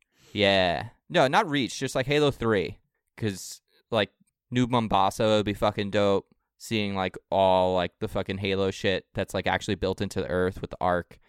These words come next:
The big old Halo in space would be dope. That being said, being attacked and having to, like, run and hide from the Covenant would be very scary. Uh, so maybe that's not the best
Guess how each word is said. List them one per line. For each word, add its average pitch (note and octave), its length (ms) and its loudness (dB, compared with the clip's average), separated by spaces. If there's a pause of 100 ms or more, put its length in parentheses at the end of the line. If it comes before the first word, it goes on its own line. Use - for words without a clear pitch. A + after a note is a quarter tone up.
(280)
The - 60 -14
big G2+ 160 0
old F#2 220 2
Halo F#2+ 420 2
in F#2 100 -4
space F#2 400 0
would F#2+ 80 -2
be F#2 60 -2
dope. F2+ 380 2 (380)
That C3 120 0
being A2+ 120 -2
said, A#2 220 2
being C3+ 200 0
attacked A#2 500 -4
and G2 140 -4
having G#2 420 -4
to, - 80 -6
like, G2 140 -2
run G2 320 2
and F2+ 280 -6 (200)
hide F#2+ 340 2
from F#2 140 -8
the F2 80 -8
Covenant B2 560 -2
would B2+ 160 -8
be C#3+ 120 -4
very C#3+ 220 -2
scary. D3 460 -4 (440)
Uh, F2+ 300 -4
so G2+ 300 -4
maybe G#2 180 -4
that's F#2+ 240 -4
not B2+ 540 -6 (260)
the F#3 80 -16
best - 880 -10